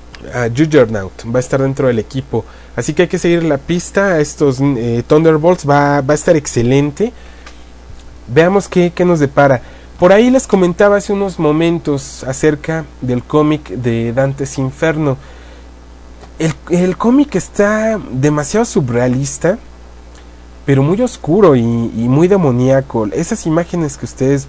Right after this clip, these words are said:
pueden ver ahí resultan en ciertos momentos incluso perturbantes. Es algo muy fuerte. Yo sí se los, eh, recomiendo muchísimo. Está, está muy, muy bien.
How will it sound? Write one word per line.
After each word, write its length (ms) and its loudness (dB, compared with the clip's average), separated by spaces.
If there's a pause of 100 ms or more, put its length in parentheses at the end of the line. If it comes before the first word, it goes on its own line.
pueden 240 -2
ver 140 2
ahí 240 -2 (420)
resultan 480 -2
en 120 0
ciertos 440 0
momentos 560 -2
incluso 360 -4
perturbantes. 1300 -2 (400)
Es 840 -6
algo 220 0
muy 220 0
fuerte. 580 0 (420)
Yo 180 2
sí 160 -6
se 140 -2
los, 440 -2
eh, 460 -4
recomiendo 600 0
muchísimo. 800 -2 (640)
Está, 1040 -2 (260)
está 300 -4
muy, 200 2
muy 200 2
bien. 240 0